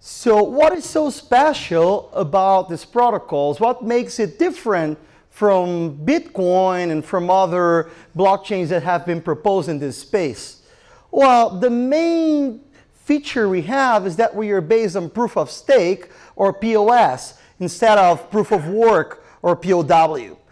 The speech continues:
And in this talk, I would like to tell you a little bit about the advantages of working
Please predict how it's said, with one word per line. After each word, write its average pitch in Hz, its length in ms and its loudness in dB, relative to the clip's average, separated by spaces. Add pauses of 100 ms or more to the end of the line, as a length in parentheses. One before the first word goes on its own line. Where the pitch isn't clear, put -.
(260)
And 233 160 2
in 262 80 2
this 302 160 -2
talk, 277 320 2
I 262 40 -4
would 233 140 -6
like 233 260 2
to 214 220 -2
tell 233 320 0
you 214 80 2
a - 20 6
little 285 220 2
bit 202 160 0
about 170 540 2
the 180 80 -4
advantages 147 840 -2
of 143 160 -4
working 180 520 -2